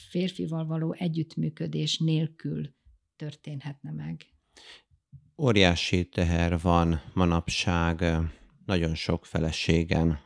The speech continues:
Speaker 2: azt látom, és, ö, csodálatos, ö, helytállással,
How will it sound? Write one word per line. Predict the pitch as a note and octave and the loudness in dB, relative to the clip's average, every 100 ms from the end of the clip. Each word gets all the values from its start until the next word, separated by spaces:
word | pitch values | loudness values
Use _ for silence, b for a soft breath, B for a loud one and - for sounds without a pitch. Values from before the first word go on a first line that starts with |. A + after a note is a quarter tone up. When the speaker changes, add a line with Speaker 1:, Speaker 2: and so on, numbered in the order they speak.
| - | -6
Speaker 2:
azt | F#2 - - | -6 -4 -4
látom, | D#2+ F2 - E2+ F2 E2+ F#2 _ - | -4 -2 0 2 2 -2 -8 _ -6
és, | F2+ F2 E2+ - - | -2 -2 -2 -4 0
ö, | F2+ F2 E2+ E2+ | 0 2 0 -2
csodálatos, | - - F#2+ E2 D#2 D#2+ - D#2+ - - | -2 4 6 6 4 -2 -4 -4 -2 0
ö, | E2 D#2+ - | 0 -2 -6
helytállással, | - F2 F2 - E2 E2+ D#2+ E2 - - F2 C2+ C2 | -2 0 0 -2 -2 0 -2 0 -2 0 2 4 2